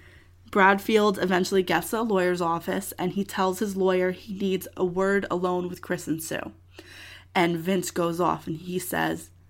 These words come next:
no, Bradfield goes off, and he said, "Vince told on us. Vince told the cops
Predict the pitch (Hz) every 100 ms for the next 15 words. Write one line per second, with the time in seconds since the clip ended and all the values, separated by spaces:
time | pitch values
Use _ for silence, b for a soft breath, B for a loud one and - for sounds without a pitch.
0 | - - 196 - - - - 196 190 190
1 | 208 185 196 185 180 180 170 170 175 160
2 | 165 196 196 - 190 175 160 78 - -
3 | - b b b b 185 196 196 - 190
4 | 175 165 - 165 156